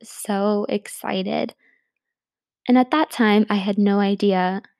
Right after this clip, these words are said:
how much this team would mean to me and how much I would need to be on the dance team because it was truly the reason why I stayed at my university, because it gave me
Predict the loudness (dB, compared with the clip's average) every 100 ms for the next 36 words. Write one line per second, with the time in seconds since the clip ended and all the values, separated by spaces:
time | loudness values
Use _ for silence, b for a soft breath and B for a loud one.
0 | -2 0 2 0 -2 -4 -4 -2 2 2
1 | 0 -2 0 0 4 6 6 4 0 -4
2 | -6 -4 -4 -4 -2 -2 -2 -4 -10 -6
3 | -4 -4 -4 -4 -6 -6 2 2 2 -2
4 | -2 -2 0 -2 -2 -2 -2 0 2 2
5 | 2 0 0 -2 -2 -4 -2 -2 -2 -2
6 | -6 -8 _ _ _ _ _ _ _ _
7 | -4 -4 -4 -2 0 0 -2 -2 -2 -2
8 | -2 -4 -6 -4 -2 -2 -6 -6 -6 -4
9 | -2 -2 -2 -2 -4 -4